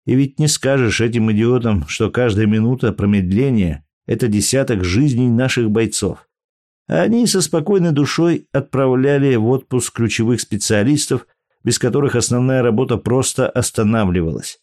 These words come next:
Меня ненавидели, меня проклинали, на меня писали жалобы и анонимки.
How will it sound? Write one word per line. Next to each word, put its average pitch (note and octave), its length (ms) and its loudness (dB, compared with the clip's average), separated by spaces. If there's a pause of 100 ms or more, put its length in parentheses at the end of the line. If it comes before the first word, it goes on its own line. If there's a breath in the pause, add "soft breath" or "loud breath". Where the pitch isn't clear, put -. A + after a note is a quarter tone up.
(460)
Меня G2+ 540 0
ненавидели, F#2 880 0 (260)
меня F#2 360 0
проклинали, F#2+ 800 0 (300 soft breath)
на A#2 60 -2
меня D#3 200 2
писали C#3 440 0
жалобы B2 560 2
и B2+ 60 4
анонимки. A2+ 680 0